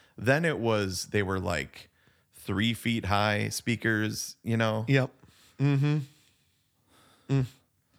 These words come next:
Speaker 2: So I would, uh, I mean, I,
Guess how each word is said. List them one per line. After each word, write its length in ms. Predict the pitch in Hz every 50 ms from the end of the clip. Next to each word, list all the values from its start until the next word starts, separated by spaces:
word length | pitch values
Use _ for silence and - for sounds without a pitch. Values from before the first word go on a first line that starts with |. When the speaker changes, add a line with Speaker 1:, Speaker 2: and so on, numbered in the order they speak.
| _ _ _ -
Speaker 2:
So 240 | - - 156 139 139
I 160 | - - 156
would, 260 | 165 165 170 160 139 - - -
uh, 120 | 135 147 -
I 80 | 143
mean, 300 | 139 147 143 135 135 135 - - - - - - - - - - - _ _ _ _ _ _ _ _ _ _ - - - - -
I, 100 | -